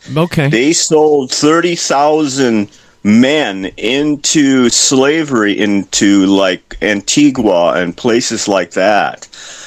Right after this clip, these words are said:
Speaker 2: They started that early on, and
Speaker 1: Yeah.
Speaker 2: so, and,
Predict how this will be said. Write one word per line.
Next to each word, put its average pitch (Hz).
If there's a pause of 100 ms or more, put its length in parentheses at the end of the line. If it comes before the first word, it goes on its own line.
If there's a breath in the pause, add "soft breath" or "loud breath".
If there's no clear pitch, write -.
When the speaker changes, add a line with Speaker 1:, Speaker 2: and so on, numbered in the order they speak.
(420 loud breath)
Speaker 2:
They 135
started 165
that 135
early 131
on, 87
and 110
Speaker 1:
Yeah. 175
Speaker 2:
so, - (140)
and, 123